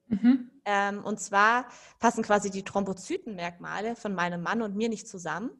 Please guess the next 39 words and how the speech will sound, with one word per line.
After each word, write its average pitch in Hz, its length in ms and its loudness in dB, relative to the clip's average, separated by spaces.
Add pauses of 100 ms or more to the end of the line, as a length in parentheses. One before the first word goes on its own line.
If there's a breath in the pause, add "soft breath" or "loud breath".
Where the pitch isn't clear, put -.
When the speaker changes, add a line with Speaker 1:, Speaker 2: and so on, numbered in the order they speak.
(580)
Speaker 1:
Oh, 220 720 -4 (260)
okay. 214 80 -6
Speaker 2:
Mein 214 460 4 (200)
Mann 233 320 2
vererbt 233 400 -4
die 233 100 -12
zu 226 460 -12 (300)
hundert 254 260 0
Prozent, 214 360 -6
also 214 140 -6
seine. 214 500 -6 (240)
Ich, 220 100 -8
Speaker 1:
Mhm. 240 460 2
Speaker 2:
wir 220 60 0
haben 254 80 0
bis 240 120 -6
heute 285 140 2
nicht 262 160 -2
rausgefunden, 226 340 -4
wer 214 120 6
von 214 140 -10
uns 190 140 -10
beiden 208 220 2
sozusagen 196 500 -8 (100)
der 196 100 0
Exot 240 480 -4
ist. - 460 -4 (180)
Speaker 1:
Ja. 233 400 4 (100)
Speaker 2:
Ähm, 214 340 6 (340 soft breath)
aber 214 200 4
letztendlich 233 400 0
ist 226 120 -6
es 220 80 -12
einfach 196 280 -8
so, 269 200 -4
dass 214 180 0
quasi 208 320 -4
mein 190 240 -6
K-, - 200 -14